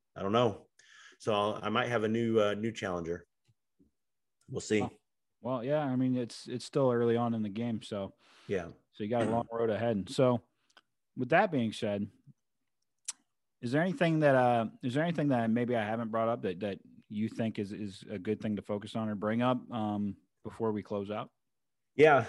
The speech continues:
Speaker 1: I would say, you know, there's a reason that Republicans in our state have reached out to me and asked me to take, to look at taking his spot and running as a Republican. There's, you know, there's a reason, 'cause, you know, from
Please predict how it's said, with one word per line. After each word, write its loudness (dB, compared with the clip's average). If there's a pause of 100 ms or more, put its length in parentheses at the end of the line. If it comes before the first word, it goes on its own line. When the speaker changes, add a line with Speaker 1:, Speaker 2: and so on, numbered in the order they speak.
Speaker 1:
I 0
would 2
say, 4
you -2
know, 0 (300)
there's 4
a 0
reason 2
that -2
Republicans 0
in 0
our 0
state 0
have -4
reached -2
out 0
to -4
me -4
and -2
asked -4
me -4
to -10
take, -4 (340)
to -2
look 0
at -6
taking -2
his -4
spot 0 (480)
and -2
running 2
as -2
a 0
Republican. 0 (140)
There's, -2
you -4
know, 0
there's 2
a -2
reason, 0
'cause, -6 (140)
you -8
know, -4 (680)
from 2